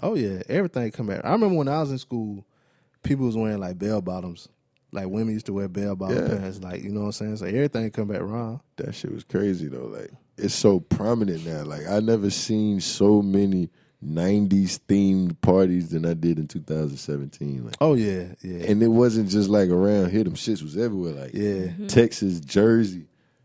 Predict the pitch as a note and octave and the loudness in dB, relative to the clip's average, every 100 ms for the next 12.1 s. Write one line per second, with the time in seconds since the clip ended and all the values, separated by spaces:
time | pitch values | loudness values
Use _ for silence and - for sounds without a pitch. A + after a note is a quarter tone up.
0 | _ - A2 F2+ - - F2+ - G2+ G2+ | _ 2 2 2 0 2 2 2 2 2
1 | F#2+ G2+ F#2 A2+ - G2 A2 G2 F2 F2+ | 4 2 0 -2 0 4 4 4 4 4
2 | G2+ F#2+ F#2+ F#2+ F#2 E2 E2 G2 F#2 E2+ | 2 2 2 2 2 0 0 0 0 -4
3 | - F#2 F2 D#2 D#2+ F#2 F2+ - F2+ E2 | -2 0 0 -2 0 2 0 0 0 0
4 | - _ - B2 - C3+ B2+ D#3+ C#3 B2 | -4 _ -8 -4 -2 0 0 0 0 -2
5 | A2+ - _ _ _ _ _ _ _ _ | -4 -8 _ _ _ _ _ _ _ _
6 | - A#2+ A#2 - A2 G#2 F#2 E2+ G#2 G#2 | -10 -6 -6 -6 -4 -4 -4 -4 -2 -2
7 | G2+ F#2 - G2 F#2+ G2+ G2 F#2+ - G2 | -2 -2 -4 -2 -2 -2 -2 -4 -6 -8
8 | E2+ _ - D#2+ D#2 D2 F2 E2+ - C3 | -10 _ -6 -4 -2 -4 -6 -6 -2 2
9 | A#2+ A2+ G#2+ G2+ G#2 G2+ G2 _ _ G#2 | 2 0 -2 -4 -2 -2 -4 _ _ -2
10 | G#2 G2 F#2+ - F#2 F2+ F2+ - _ E3+ | 0 0 -2 -6 -6 -6 -10 -14 _ 6
11 | A3+ G#3+ F#3 E3+ F#3+ F#3 G3+ F#3 E3+ E3+ | 6 6 4 0 2 4 6 6 6 6
12 | E3 | 4